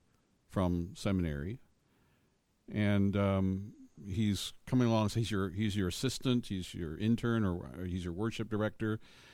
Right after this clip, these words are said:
Um, that's kind of unusual. So how do you guys, uh, work together? Uh, Josiah, why don't you, can you,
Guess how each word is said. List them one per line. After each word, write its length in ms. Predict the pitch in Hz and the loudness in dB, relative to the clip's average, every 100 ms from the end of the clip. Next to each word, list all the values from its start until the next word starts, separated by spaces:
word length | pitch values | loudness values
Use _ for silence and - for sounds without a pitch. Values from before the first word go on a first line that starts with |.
| - - _ _ - | -20 -20 _ _ -4
Um, 280 | 98 95 104 | 0 0 -2
that's 120 | - - | -2 2
kind 180 | 277 | 6
of 60 | 160 | 8
unusual. 640 | 127 120 143 135 95 85 | 10 10 10 8 4 0
So 240 | 101 123 110 | 2 4 4
how 160 | 120 | 6
do 80 | 170 | 6
you 100 | 196 | 6
guys, 560 | 139 123 113 107 98 - | 6 6 6 6 4 2
uh, 160 | 92 92 | 2 2
work 280 | 98 127 | 2 0
together? 480 | - 78 73 52 - - _ _ _ _ _ _ _ - | -2 -6 -6 -8 -12 -18 _ _ _ _ _ _ _ -8
Uh, 40 | 95 | -2
Josiah, 520 | 110 95 110 85 80 | -2 0 0 0 -2
why 140 | 98 | -2
don't 100 | 107 | -2
you, 280 | 98 101 92 - _ _ _ _ | 0 0 0 -4 _ _ _ _
can 120 | - | -4
you, 260 | 98 110 107 | -2 -2 -4